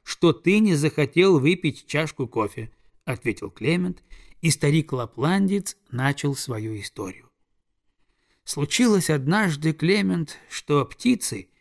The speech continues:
жившие внизу в Швеции, к югу от великой страны Саамов,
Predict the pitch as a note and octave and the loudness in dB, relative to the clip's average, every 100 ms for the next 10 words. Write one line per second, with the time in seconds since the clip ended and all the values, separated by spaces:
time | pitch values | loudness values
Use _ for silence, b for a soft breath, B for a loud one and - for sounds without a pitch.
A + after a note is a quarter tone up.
0 | _ _ - A#2 G3 F#3 - D#3+ C#3+ D3+ | _ _ -4 2 2 2 2 2 4 4
1 | D3+ D3 F3 B2+ - D3+ G#3+ G#3+ - A2+ | 4 4 2 2 -4 0 0 -2 -8 -8
2 | G2+ _ _ - A3 A3 D3+ B2+ B2+ B2+ | -12 _ _ -2 2 2 2 -2 -2 -6
3 | A#2+ D#3 D3 C3 - B2 B2 C3+ C3+ - | 0 0 0 -6 -6 -8 -2 0 0 -2
4 | B2 F3+ G#3+ - | -2 0 2 0